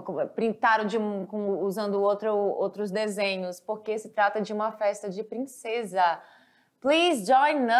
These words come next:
us for a princess party.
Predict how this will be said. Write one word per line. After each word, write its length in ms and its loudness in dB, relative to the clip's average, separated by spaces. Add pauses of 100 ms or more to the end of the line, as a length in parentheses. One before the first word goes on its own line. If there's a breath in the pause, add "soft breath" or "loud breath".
(140)
us 140 -6
for 260 4
a 380 6 (200)
princess 640 -8
party. 680 2